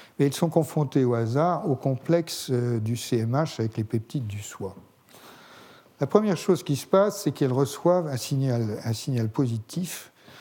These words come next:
un signal de survie, en fait, si elles reconnaissent faiblement, dit-on, euh, un complexe quelconque du C M H avec le soi. Et de là provient l'apprentissage, entre guillemets,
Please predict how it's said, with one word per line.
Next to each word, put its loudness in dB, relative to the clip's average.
un 0
signal 0
de -4
survie, -2
en -4
fait, 0
si -2
elles 2
reconnaissent 0
faiblement, 0
dit-on, -4
euh, 0
un 0
complexe -2
quelconque 0
du -2
C -4
M -2
H -4
avec -4
le -6
soi. -14
Et 2
de 4
là 4
provient -2
l'apprentissage, -2
entre -6
guillemets, -4